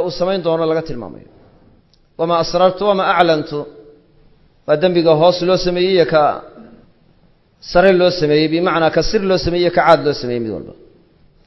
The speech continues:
At-tasliimu, salaamo naqsiga, salaadda laga salaamo naqsaduu sheekhu halkana kaga hadlayaa. Summa kaana,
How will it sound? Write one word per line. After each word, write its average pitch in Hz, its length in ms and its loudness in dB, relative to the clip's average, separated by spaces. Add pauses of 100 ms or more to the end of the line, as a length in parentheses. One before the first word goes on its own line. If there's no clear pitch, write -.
(220)
At-tasliimu, 175 720 0 (1080)
salaamo 190 380 2
naqsiga, 190 420 -2 (120)
salaadda 190 280 2
laga 190 160 0
salaamo 190 300 0
naqsaduu 190 500 -4
sheekhu 185 200 -2
halkana 180 280 0
kaga 165 200 -2
hadlayaa. 127 420 -4 (680)
Summa 196 340 0
kaana, 165 440 0